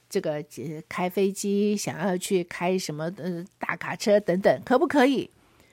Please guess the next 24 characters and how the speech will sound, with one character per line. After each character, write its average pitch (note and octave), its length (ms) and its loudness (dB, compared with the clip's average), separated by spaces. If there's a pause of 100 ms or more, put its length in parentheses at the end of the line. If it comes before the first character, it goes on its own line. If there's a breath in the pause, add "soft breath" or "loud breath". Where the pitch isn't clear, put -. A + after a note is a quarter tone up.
(360 soft breath)
有 G#3 220 4
什 D3+ 220 -2
么 C3+ 140 -6
不 - 200 -2
可 C#3+ 300 -4
以？ E3 220 -6
只 F#3+ 140 2
要 F3+ 200 4
她 G#3+ 320 0
可 F3 320 -4
以 F3+ 140 -4
承 D#3+ 300 -8
担， G3+ 280 -4 (400)
是 - 160 -12
可 F#3 220 -6
以 F#3 160 -6
的。 C3 200 -14 (2000)
所 - 140 -2
以 C#4 120 2
在 A#3 180 2
这 A#3+ 200 2
些 F3+ 180 0
方 F3+ 240 -2
面， F3+ 300 -2